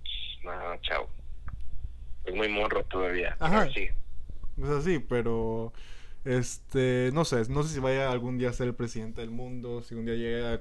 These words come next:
Speaker 2: a ocasionar una guerra, o no sé. Eh, pero, pues, sería muy chingón y una, unas, unos personajes que siempre me han marcado en la vida, o siempre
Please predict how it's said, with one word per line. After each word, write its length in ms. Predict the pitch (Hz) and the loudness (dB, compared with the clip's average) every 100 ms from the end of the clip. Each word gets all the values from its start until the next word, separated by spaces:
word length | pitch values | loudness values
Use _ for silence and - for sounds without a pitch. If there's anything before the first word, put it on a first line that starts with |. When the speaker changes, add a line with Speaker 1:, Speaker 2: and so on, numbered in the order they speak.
| - | 2
Speaker 2:
a 120 | 131 | 4
ocasionar 400 | 120 117 - 117 | 4 4 4 6
una 180 | 123 110 | 6 6
guerra, 560 | 110 120 117 113 113 113 | 10 10 10 6 4 2
o 100 | - | -2
no 140 | 113 113 | 0 2
sé. 400 | - 123 113 113 - - - - - | 4 4 2 0 -2 -4 -6 -4 -4
Eh, 380 | 113 113 113 107 | -2 0 0 -2
pero, 560 | - 127 127 123 123 120 - | 0 4 6 6 4 0 -2
pues, 140 | 131 | 2
sería 160 | 147 170 | 4 4
muy 100 | 170 | 2
chingón 380 | 147 120 123 120 | 0 0 0 2
y 640 | 117 113 113 110 117 - - - - - - | 2 2 0 0 -4 -4 -2 -2 0 0 2
una, 240 | 160 185 185 | 4 6 6
unas, 1120 | 170 170 185 156 127 117 117 - - - - - - - - | 4 4 4 4 4 2 -2 -4 -4 -2 -2 -6 -8 -10 -2
unos 200 | 151 170 | 0 2
personajes 520 | 143 123 120 120 127 | 0 2 2 2 2
que 100 | 127 | 2
siempre 220 | 117 117 120 | 2 4 4
me 40 | |
han 60 | 123 | 4
marcado 240 | 117 123 | 2 4
en 40 | 117 | 4
la 80 | 104 | 4
vida, 200 | 113 120 | 6 6
o 40 | |
siempre 540 | 123 151 180 175 135 | 6 10 10 10 4